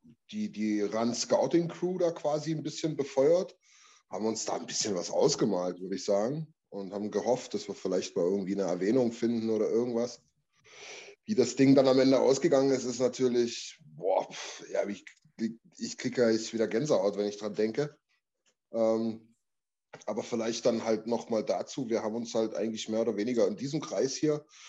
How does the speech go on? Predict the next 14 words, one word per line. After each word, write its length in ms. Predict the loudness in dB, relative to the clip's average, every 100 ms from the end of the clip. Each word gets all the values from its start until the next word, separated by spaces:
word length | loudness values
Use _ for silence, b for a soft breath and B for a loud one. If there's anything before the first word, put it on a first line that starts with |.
| B B
auch 300 | 2 2 2
sehr 300 | 2 6 8
darum 320 | 8 6 4
bemüht, 520 | 4 2 4 4 2 0
ähm, 480 | 4 6 4 2 0
da 140 | 2
ein 80 | 2
bisschen 240 | 0 -2 -2
was 160 | -2
auf 100 | -6
die 120 | -10
Beine 360 | -4 -2 0 -2
zu 100 | -2
stellen. 460 | -2 0 0 0